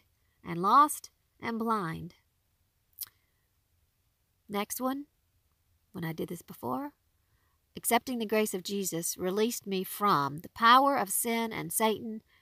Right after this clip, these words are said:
and from fear of the future. Very similar answer, but I just said this time. It released the, accepting the grace of Jesus released me from sin and fear and peril.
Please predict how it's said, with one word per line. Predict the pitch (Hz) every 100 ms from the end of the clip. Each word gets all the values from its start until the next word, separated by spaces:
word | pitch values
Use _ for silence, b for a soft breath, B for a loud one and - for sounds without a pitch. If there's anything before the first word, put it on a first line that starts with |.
| b -
and | 180 202 202 196 - _ _ _ _
from | - 180 170 -
fear | - 208 202
of | 185
the | 180
future. | - 196 - - - _ _ _ _ _ _ _ _ _ _ _ _ _ -
Very | 214 254 247
similar | - 254 233 202
answer, | 214 226 233 208
but | 175 -
I | - 165
just | 185 -
said | 175 180
this | 175
time. | - 180 170 - _ _ _
It | 226 185
released | 190 226 - -
the, | 190 _
accepting | 180 - 320 349 339
the | 277
grace | 220 247 247
of | 208
Jesus | 226 214 190 175
released | 196 208 240 -
me | 214 196
from | - 160
sin | 175 - 240 247 240 262 _ b b
and | 190 180
fear | - 220 202 196 - _ -
and | 190 180
peril. | 220 190 165 -